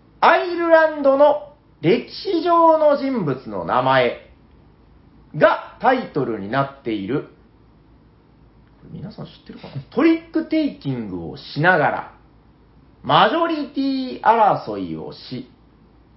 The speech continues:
アイルランド全土の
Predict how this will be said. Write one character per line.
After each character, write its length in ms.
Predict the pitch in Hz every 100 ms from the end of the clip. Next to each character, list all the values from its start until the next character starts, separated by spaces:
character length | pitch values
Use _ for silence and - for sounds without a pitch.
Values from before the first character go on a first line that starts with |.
| _ _ _ _ _ _ -
ア 200 | 165 302
イ 140 | 320
ル 140 | 320
ラ 160 | 311 294
ン 180 | 285 254
ド 180 | 233 165
全 360 | 185 214 180
土 160 | 147 127
の 280 | 117 -